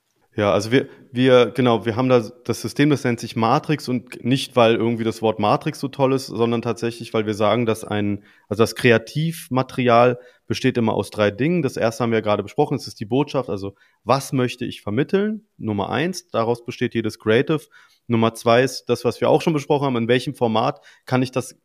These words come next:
denke ich, am besten vermitteln? Also beispielsweise habe ich ein komplexes Thema, dann ist es schwierig, das in ein Bild zu packen. Dann gehe ich wahrscheinlich eher auf Video. Und das dritte ist eigentlich Design. Also was kann quasi Design machen, um meine Botschaft nochmal zu verstärken? Und das sind,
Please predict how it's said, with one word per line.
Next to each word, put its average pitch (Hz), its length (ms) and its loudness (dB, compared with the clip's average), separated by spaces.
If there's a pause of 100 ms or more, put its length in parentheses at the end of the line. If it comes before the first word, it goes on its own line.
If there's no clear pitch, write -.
(300)
denke 139 260 4
ich, 123 200 -4
am 113 100 -4
besten 120 340 2
vermitteln? 143 560 0
Also 104 380 -4 (540)
beispielsweise 107 680 2
habe 110 140 -4
ich 113 100 -8
ein 104 160 -6
komplexes 143 640 -2
Thema, 120 520 0
dann 104 140 -6
ist - 140 -12
es 120 120 -12
schwierig, 135 380 -2
das - 200 -6
in 117 60 -2
ein 113 200 -2
Bild 135 240 2
zu 117 100 -12
packen. 98 400 -4 (320)
Dann 101 140 -4
gehe 113 100 4
ich 117 100 -2
wahrscheinlich 120 380 0
eher 113 200 2
auf 101 180 0
Video. 107 420 0 (340)
Und 123 200 4
das - 140 -4
dritte 151 280 2
ist 143 120 0
eigentlich 117 260 -2
Design. 98 400 0
Also 98 180 -6
was 123 180 2
kann 127 200 -4
quasi 110 400 2
Design 107 500 0
machen, 123 300 0
um 113 100 -2
meine 104 220 -2
Botschaft 117 400 -2
nochmal 104 240 -2
zu - 100 -18
verstärken? 101 540 -4
Und 90 60 -8
das 95 120 -8
sind, 110 200 -8